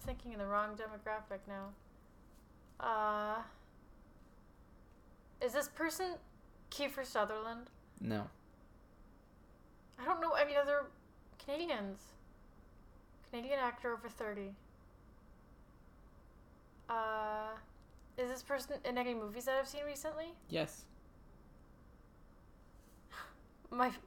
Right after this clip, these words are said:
Speaker 1: my head went to Mike Myers.
Speaker 2: That's right.
Speaker 1: He's Canadian?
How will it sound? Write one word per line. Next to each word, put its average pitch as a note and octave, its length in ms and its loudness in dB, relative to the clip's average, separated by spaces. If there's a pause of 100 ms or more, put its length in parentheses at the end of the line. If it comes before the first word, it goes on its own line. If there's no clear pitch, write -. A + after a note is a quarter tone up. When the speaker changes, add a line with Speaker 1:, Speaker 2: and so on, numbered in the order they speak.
(100)
Speaker 1:
my B3+ 120 4
head B3 200 8
went B3 180 6
to A#3 80 2
Mike G#3 260 6
Myers. F#3 580 6 (300)
Speaker 2:
That's A#2+ 200 4
right. C3+ 220 8 (1400)
Speaker 1:
He's D#4 200 2
Canadian? D4 680 10